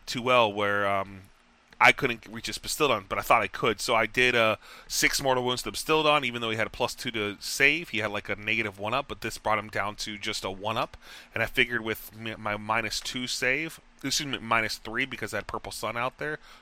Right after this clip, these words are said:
through the spell portal, and also, uh, the minus four rend on the big attack, I'd be able to drop it in one turn. Well, I wasn't able to,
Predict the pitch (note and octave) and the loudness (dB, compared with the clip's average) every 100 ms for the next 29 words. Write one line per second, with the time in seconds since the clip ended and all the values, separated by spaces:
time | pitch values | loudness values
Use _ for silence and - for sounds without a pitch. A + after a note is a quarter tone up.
0 | - C3+ A2+ - A2+ A#2+ - C3 D3+ F3 | -6 -4 -2 -2 0 0 0 -4 -4 -6
1 | - - - - - - A#2+ A#2+ - A#2+ | -10 -16 -20 -20 -8 0 2 2 4 4
2 | - C3 A#2 A2+ G#2+ G#2 G2+ G#2+ A2+ A2 | 2 0 0 0 0 0 0 -2 -2 -2
3 | - - D#3+ D#3 B2 G#2 G#2+ G#2 G2 D3 | -2 -2 2 2 2 2 -2 -8 -2 0
4 | D3 - G#2 G2 - - - - A#2+ A#2+ | 0 0 0 0 -2 -20 -20 -2 0 4
5 | A2+ G#2+ F#2+ A2 G2+ G2+ F#2+ F#2+ F2+ F2 | 2 0 0 2 2 0 -6 -6 -10 -8
6 | F#2+ D#2 - - - - - - D3+ F3 | -8 -10 -12 -20 -20 -20 -20 4 10 10
7 | - - - C3 F3+ F3 D3+ B2+ A#2 - | 10 -2 4 8 8 8 6 6 4 -2
8 | G#2 A#2+ | -4 -6